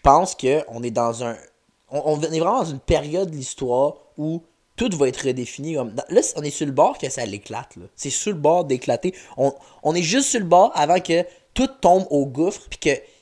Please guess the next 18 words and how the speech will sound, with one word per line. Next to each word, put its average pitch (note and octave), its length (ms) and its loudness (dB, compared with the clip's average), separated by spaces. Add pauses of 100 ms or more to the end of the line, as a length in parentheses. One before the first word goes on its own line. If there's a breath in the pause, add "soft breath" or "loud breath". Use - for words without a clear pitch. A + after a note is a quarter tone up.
(140)
y C#3 40 -2
a, D3 120 -4
y D3 80 0
a, D3 140 2 (100)
on D3 140 2
voit D#3 280 2
derrière, D3+ 340 2
qu'est-ce - 200 -4
qui - 80 -6
se - 120 -6
cache F3+ 320 0
derrière C3+ 440 0 (200 loud breath)
le C#3 160 4
rideau D3 540 -2 (140)
de B2+ 80 -6
toute G#3 260 -6
cette - 340 -6
merde-là, C#3 680 0